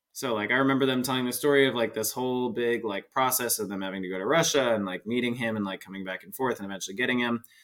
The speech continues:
And it's just, like, there's stuff that happened with him, too,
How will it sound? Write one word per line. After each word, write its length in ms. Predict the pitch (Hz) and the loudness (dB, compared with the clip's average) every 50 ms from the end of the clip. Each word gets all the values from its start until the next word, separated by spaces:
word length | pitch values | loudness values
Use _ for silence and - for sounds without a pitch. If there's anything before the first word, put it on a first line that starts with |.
| _ _ _ _ _ - | _ _ _ _ _ -4
And 560 | 110 113 113 113 113 110 113 110 110 107 107 104 - - - - _ _ _ _ _ _ _ _ _ - | 0 2 2 2 2 2 0 0 -2 -2 -2 -2 -2 -4 -4 -8 _ _ _ _ _ _ _ _ _ -4
it's 220 | 127 123 - - | -4 -2 -2 2
just, 460 | - 147 147 143 - - - - - _ _ _ _ _ _ _ _ _ | 4 4 6 6 4 2 0 -4 -8 _ _ _ _ _ _ _ _ _
like, 300 | - 127 127 - - - _ _ _ _ - _ | -6 -6 -6 -6 -8 -14 _ _ _ _ -20 _
there's 320 | - 120 135 156 185 180 - | -6 0 2 4 4 4 2
stuff 260 | - 156 156 143 147 | 0 0 0 0 0
that 120 | 143 127 | -2 0
happened 300 | 131 131 131 131 131 123 | 0 0 0 0 -2 -4
with 140 | 120 120 - | -4 -4 -4
him, 200 | 135 143 139 131 127 | -2 -2 -2 -2 0
too, 300 | - 185 202 175 139 | 2 2 4 4 4